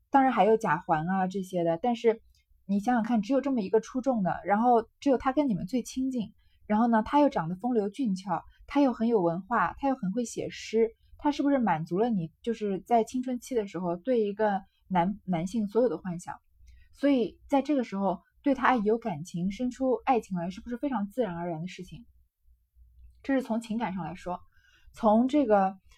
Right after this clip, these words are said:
嗯，客观上来说呢，薛宝钗是带着使命来贾府的呀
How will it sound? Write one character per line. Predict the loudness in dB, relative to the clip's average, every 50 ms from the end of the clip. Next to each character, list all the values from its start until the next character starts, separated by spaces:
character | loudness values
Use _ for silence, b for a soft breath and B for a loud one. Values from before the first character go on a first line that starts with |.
| b b 0
嗯， | 2 2 2 2 0 0 -2 -2 -4 -8 -16 -20 -20 _ _ _ _ _ _ _ _ _ -16 -6
客 | 2 4 6 6
观 | 6 6 4
上 | 2 -2 -2
来 | -4 -6
说 | -6 -6 -6 -4
呢， | -4 -4 -6 -8 _ _ _ _ -20 -20 -20 -20 _ _ _ _ _ _ _ _
薛 | _ 0 2 4
宝 | 4 4 2 2
钗 | 0 -2 -2 -2
是 | 0
带 | 0 2 4
着 | 4 2
使 | 0 -2 -8 -8 -6 -2
命 | 0 0 2
来 | 2 0 0
贾 | -2 -4 -6 -6
府 | -6 -10 -12 -10
的 | -10 -8
呀 | -8 -10 -10